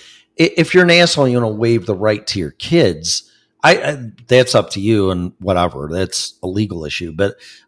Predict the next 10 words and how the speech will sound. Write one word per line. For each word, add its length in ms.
I'm 200
saying 280
as 100
far 260
as 140
your 120
rights 420
in 60
the 80
Constitution, 680